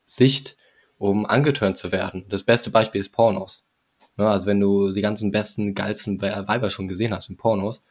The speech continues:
ähm, dann ko-, kriegst du viel, viel, viel schwerer einen hoch, auch aus meiner eigenen Erfahrung. Deswegen schaue ich gar keine Pornos mehr, überhaupt gar nicht mehr. Ähm, oder wenn du dir halt in Instagram irgendwelche krasse Bitches anschaust, dann brauchst du viel, viel länger, um geil zu sein.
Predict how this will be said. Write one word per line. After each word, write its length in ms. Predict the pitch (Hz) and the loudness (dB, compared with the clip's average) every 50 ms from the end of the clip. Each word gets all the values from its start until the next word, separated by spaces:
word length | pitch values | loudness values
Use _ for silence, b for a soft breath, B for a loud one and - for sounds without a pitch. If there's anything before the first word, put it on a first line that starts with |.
| b b b b b b b b | b b b b b b b b
ähm, 240 | 95 95 92 95 95 - _ - | 2 2 2 0 -4 -12 _ -4
dann 220 | - 98 98 98 101 | 0 0 0 0 -2
ko-, 160 | - 104 - _ | -6 -8 -8 _
kriegst 260 | - - 123 - - | -4 -4 -4 -4 -4
du 40 | - | -8
viel, 340 | - - - - 147 143 131 | -8 -6 0 4 6 6 4
viel, 180 | 139 - 127 110 | 4 2 0 0
viel 180 | - - 117 107 | 2 2 0 2
schwerer 380 | - - - 110 104 101 98 | 2 2 4 4 4 4 2
einen 180 | 101 98 98 98 | 0 -2 -2 0
hoch, 300 | 104 101 98 104 117 - _ _ _ _ _ | 0 0 0 -2 -4 -8 _ _ _ _ _
auch 120 | - - | -6 -4
aus 180 | 101 98 98 - | -2 -2 -2 -2
meiner 200 | 101 101 98 98 | -2 -2 0 0
eigenen 280 | 101 101 101 104 101 98 | 0 -2 -2 -2 -2 -4
Erfahrung. 520 | 98 - - 113 104 98 101 107 110 - b b b b b b b | -4 -4 -2 -2 0 0 0 -2 -4 -6 b b b b b b b
Deswegen 240 | - 95 98 98 95 | -2 0 2 2 0
schaue 200 | - - 104 98 | 2 2 2 2
ich 180 | 95 - - _ _ - | 0 -2 -8 _ _ 8
gar 180 | 117 110 104 | 10 10 10
keine 240 | - - 101 92 92 | 8 6 0 0 -2
Pornos 340 | - - 101 92 95 90 - | -4 -6 -8 -8 -8 -8 -8
mehr, 100 | 95 92 | -8 -6
überhaupt 240 | 95 95 98 98 - | -4 -2 -4 -4 -4
gar 140 | - 95 95 | -6 -6 -6
nicht 140 | 95 98 - | -6 -6 -4
mehr. 220 | 101 101 104 101 b b b b b b b b b b b - | -4 -6 -6 -6 b b b b b b b b b b b 2
Ähm, 420 | 101 104 104 98 98 95 - - _ _ _ _ _ | 4 6 6 6 4 0 -4 -8 _ _ _ _ _
oder 440 | - 127 120 123 131 120 113 110 107 | 2 4 6 6 8 8 8 6 6
wenn 100 | 107 110 110 | 4 2 0
du 80 | 107 | 0
dir 200 | 104 107 107 107 | 0 2 2 2
halt 160 | 104 107 104 104 | 2 2 0 0
in 120 | 101 101 | 0 0
Instagram 520 | 104 120 117 - 110 101 - 104 101 98 | 0 -2 -2 0 -2 0 0 0 0 0
irgendwelche 680 | 104 113 123 113 101 101 98 - - 101 101 101 - - _ _ _ | -2 -4 -4 -4 -4 -4 -6 -6 -6 -6 -8 -8 -10 -16 _ _ _
krasse 360 | - - 110 117 - - 101 - | -8 -4 -4 -2 -2 -4 -2 0
Bitches 380 | - 131 131 - - 98 92 - | 2 2 2 2 0 -2 -2 -2
anschaust, 640 | - 98 101 98 - - 98 101 107 120 - B B B B B | 0 0 0 -2 -2 -2 0 0 0 0 -2 B B B B B
dann 100 | - 101 | -8 -4
brauchst 220 | 107 110 107 - | -4 -4 -4 -2
du 60 | - | -4
viel, 260 | 110 - - - 160 139 | -6 -4 -4 -6 -4 -4
viel 160 | 139 131 120 | -2 -2 -2
länger, 200 | 120 123 120 113 | -2 -2 -4 -4
um 100 | 107 98 | -6 -6
geil 260 | 98 - 95 95 95 | -6 -4 -4 -4 -4
zu 140 | - - 98 | -4 -6 -8
sein. 300 | 90 - - 110 120 131 | -8 -10 -12 -14 -18 -20